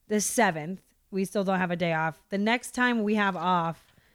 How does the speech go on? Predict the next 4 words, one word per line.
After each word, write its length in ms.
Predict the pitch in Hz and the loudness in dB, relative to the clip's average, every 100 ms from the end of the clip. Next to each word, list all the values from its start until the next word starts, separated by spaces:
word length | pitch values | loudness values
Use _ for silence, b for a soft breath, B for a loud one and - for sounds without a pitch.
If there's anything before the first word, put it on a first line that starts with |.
| b - | b -2
is 200 | 214 190 | -2 0
literally 880 | 180 202 214 240 262 285 294 302 - _ _ _ _ _ 185 | 2 4 6 4 4 4 2 -2 -8 _ _ _ _ _ -2
the 100 | 196 | 0
fifteenth. 800 | 240 240 - 214 151 180 - | -2 -2 -6 -8 -6 -10 -18